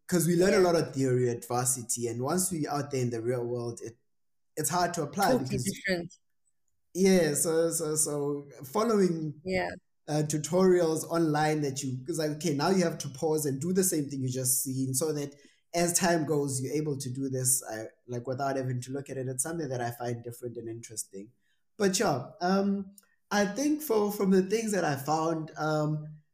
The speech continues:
Speaker 1: were not really touched yet in the interviews we've done. I'm really happy with the elements that we've caught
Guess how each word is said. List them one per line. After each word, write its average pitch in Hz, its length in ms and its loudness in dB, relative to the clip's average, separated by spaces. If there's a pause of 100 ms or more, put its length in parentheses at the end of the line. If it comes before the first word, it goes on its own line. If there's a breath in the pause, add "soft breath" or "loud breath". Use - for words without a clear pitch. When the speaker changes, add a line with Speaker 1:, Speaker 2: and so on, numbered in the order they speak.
(240)
Speaker 1:
were 180 160 4
not 180 460 2
really 160 220 -6
touched 156 420 -2
yet 139 200 0
in 139 80 -4
the 131 120 -2
interviews 147 520 -4
we've 131 180 -4
done. 156 340 -2 (260 loud breath)
I'm 151 220 0
really 180 260 4
happy 160 260 0
with 147 160 0
the 120 140 -6
elements 139 340 0
that 135 160 -4
we've 131 220 -4
caught 131 260 -4